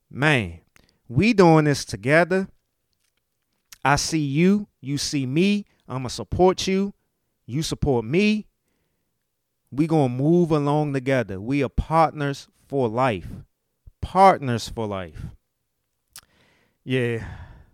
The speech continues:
<laughs> But man, people out here be tripping. And yeah, dudes gotta chill and relax on that.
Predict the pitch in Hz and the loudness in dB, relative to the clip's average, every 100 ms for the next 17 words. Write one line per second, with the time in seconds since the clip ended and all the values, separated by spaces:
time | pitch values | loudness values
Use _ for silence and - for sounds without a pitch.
0 | _ _ _ - - - 202 - 175 147 | _ _ _ -10 -8 0 0 0 -4 -6
1 | - - - - - _ - - - _ | -8 -14 -14 -18 -20 _ -20 -20 -20 _
2 | 131 127 131 127 120 208 175 156 135 123 | -2 -2 0 -2 0 2 8 10 10 6
3 | 113 107 156 127 101 - _ _ 123 135 | 2 2 4 4 2 -10 _ _ -4 0
4 | 123 131 127 113 92 98 117 143 170 170 | 2 2 4 2 0 -6 -4 2 4 4
5 | 127 139 123 113 - 160 151 147 131 117 | 4 4 4 0 -4 2 6 6 4 0
6 | 104 120 139 135 - 110 110 110 107 | 0 2 2 0 -4 -4 0 0 -2